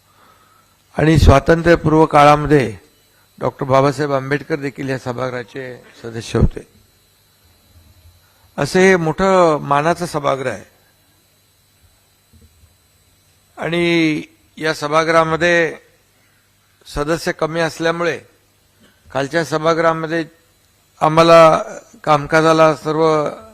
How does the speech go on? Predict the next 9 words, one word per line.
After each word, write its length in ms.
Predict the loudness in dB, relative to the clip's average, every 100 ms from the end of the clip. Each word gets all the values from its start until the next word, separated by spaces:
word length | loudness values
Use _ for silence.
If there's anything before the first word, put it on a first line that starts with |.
| -20 _ _ _ _ _
नियम 580 | 0 6 6 4 -2 -12 _ _ _ _ _ _ _ _ _
आणि 720 | 0 2 4 4 4 2 0 -6 -12 _ _ _ _ _ _ _ _ -6
वेळ 500 | 4 8 8 6 0 -10 _
काळ 280 | 2 4 4
सगळं 320 | 0 -4 -2
बघून 280 | -2 -6 -6
करायला 300 | -2 -2 -2
लागतं. 260 | -6 _
इथे 600 | -16 -10 -4 -4 -4 -8